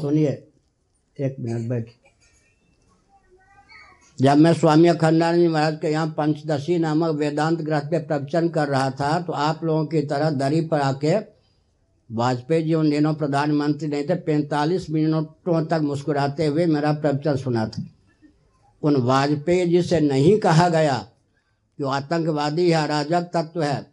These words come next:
पोप ने डांट के बुलाया, वाजपेयी जी भारत छोड़ करके पोप से क्षमा मांगने गए। ये उनको साहस नहीं हुआ कि आतंकवादी है वो।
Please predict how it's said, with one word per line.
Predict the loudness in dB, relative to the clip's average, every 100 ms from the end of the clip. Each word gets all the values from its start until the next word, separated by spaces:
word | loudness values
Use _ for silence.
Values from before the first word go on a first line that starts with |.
| _ _
पोप | -2 -2 0
ने | -2 -2
डांट | 0 0 0
के | 0 0
बुलाया, | 2 2 0 -2 -6 _ _ _ _ _ _ _ _ _ _ _ _ _ _
वाजपेयी | -12 -6 -6 -6 -4 -2 0
जी | 0 0
भारत | 2 0 0 -2 -4
छोड़ | -2 0 0
करके | -2 -4 -4 -2 -2
पोप | -2 -2 -2
से | -2 -6
क्षमा | -4 -2 0 2
मांगने | 2 2 0 0
गए। | 0 0 2
ये | 2 2 2
उनको | 2 2 -2
साहस | -2 0 -2 -2
नहीं | -4 -2
हुआ | 0 0
कि | 0 0 0 -4 _ -4
आतंकवादी | -4 0 0 2 0 0 2
है | 2
वो। | 2 -4 -8